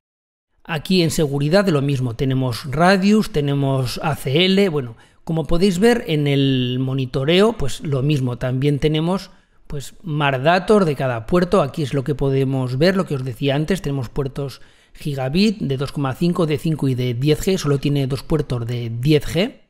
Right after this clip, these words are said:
Y como podemos ver, pues este switch tiene una gestión más completa, pero sin embargo lo que tiene es que en vez de tener todos los puertos de diez G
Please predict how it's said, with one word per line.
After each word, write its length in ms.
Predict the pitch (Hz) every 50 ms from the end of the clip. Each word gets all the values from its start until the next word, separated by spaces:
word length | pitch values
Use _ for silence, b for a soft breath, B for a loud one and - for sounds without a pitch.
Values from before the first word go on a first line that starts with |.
| _ _ _ _ _ _ _
Y 120 | 185 165
como 240 | 139 156 147 139 131
podemos 320 | - 151 156 156 165 160 156
ver, 180 | 202 202 170
pues 200 | - 143 - - -
este 300 | 160 147 - - 170 -
switch 360 | - 202 214 196 - - -
tiene 280 | - 190 180 170 143 143
una 180 | 156 160 156
gestión 480 | - - 165 - - - 208 190 165 143
más 300 | 139 143 151 151 - -
completa, 680 | - 196 190 185 202 196 196 - 233 233 226 - - -
pero 240 | 202 190 196 226
sin 200 | 214 - 180 156
embargo 320 | 151 147 151 156 160 160 175
lo 100 | 170 156
que 80 | 165
tiene 320 | 151 139 170 160 160 170 202
es 100 | 202 -
que 100 | - 147
en 80 | 143
vez 100 | 135 131
de 80 | 139 131
tener 400 | - 147 139 143 160 160 135 -
todos 240 | - 139 135 135 -
los 20 | -
puertos 460 | - 160 147 - 139 131 120 117 117
de 140 | 127 131 120
diez 260 | 117 139 143 147 123
G 360 | - 196 208 233 262 -